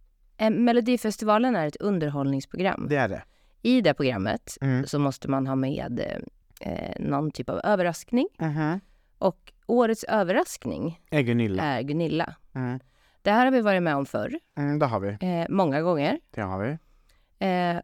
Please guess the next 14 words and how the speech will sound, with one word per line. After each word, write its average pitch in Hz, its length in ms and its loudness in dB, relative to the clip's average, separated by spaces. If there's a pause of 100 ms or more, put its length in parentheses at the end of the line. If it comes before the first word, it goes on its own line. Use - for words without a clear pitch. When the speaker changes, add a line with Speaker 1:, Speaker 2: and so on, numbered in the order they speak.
Speaker 1:
och - 420 -2 (180)
jag 202 260 4
är 202 40 4
inte 156 720 -2
förvånad. 151 500 0 (580)
Speaker 2:
Aftonbladet 180 540 4
avslöjar 131 420 4
Gunilla 143 320 4
Persson 120 400 0
tävlar 117 360 2
i 113 40 0
Melodifestivalen 110 760 -2
Speaker 1:
Mm. - 20 -4
Speaker 2:
tjugotjugofyra. 104 720 -2